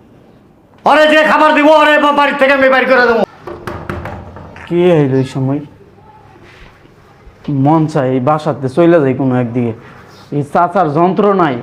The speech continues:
Speaker 2: আর কিছু ভাল লাগে না। এই কে?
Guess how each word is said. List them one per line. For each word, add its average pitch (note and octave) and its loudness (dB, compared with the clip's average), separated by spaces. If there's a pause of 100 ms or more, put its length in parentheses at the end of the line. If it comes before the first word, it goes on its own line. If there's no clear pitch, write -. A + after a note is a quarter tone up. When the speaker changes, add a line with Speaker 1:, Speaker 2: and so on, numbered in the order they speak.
(200)
Speaker 2:
আর D3 -2
কিছু D3 -10
ভাল C3+ -4
লাগে C3+ 0
না। A#2+ -4 (1400)
এই G#3+ 4
কে? E4 4